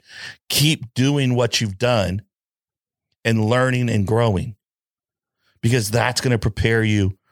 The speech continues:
for where you're going. Okay. It's, <laughs> you get that opportunity and, "I'm now content.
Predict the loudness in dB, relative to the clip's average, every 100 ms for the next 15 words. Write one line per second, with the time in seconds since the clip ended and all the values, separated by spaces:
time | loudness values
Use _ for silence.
0 | _ -4 -2 2 0 0 -2 0 0 0
1 | -4 -10 _ _ _ _ -8 -2 0 0
2 | -2 _ -18 -16 -18 -8 -2 0 0 0
3 | -4 -6 -6 -2 0 0 0 0 -2 0
4 | 2 2 2 2 2 2 2 0 0 -2
5 | 0 0 0 -2